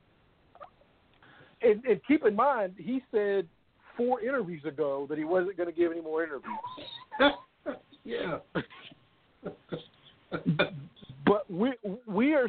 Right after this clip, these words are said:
Speaker 1: seeing kinda what, uh,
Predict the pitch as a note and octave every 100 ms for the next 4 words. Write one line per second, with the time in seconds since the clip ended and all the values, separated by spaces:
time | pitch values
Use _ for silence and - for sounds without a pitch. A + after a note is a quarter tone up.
0 | - - G3+ F#3+ F#3 F3+ F#3 _ _ _
1 | _ - - G3+ F#3+ F3+ D#3+ E3+ A#2+ -
2 | F3+ F#3+ G3 _ _ _ _ _ _ _
3 | _ _ - E3 D#3 D3